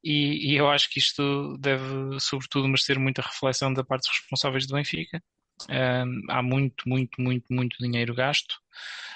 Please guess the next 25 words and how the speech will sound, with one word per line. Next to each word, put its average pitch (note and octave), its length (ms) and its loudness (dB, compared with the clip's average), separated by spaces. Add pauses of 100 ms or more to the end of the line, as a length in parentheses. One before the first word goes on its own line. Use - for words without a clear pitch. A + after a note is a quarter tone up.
(140)
Eh, A#2+ 220 2
o A#2 180 4
endividamento A#2+ 580 0
do A#2 40 -6
Benfica A#2 340 -2
a A2+ 40 2
subir. C3 460 0 (500)
Ahm, B2 920 0 (180)
um, B2 720 -2
um B2 520 0
recorde B2 600 2
de, A#2 800 -2
de A#2 80 -6
massa A#2+ 280 2
salarial A#2 760 2
paga A2+ 340 0
a A2 320 -2
estes A#2 380 0
jogadores, B2+ 460 2
investimento A#2+ 1040 -2 (420)
fortíssimo A#2+ 580 0
no, A#2 200 0
no A#2 100 -4
plantel C3+ 560 2 (580)
e, D3 460 2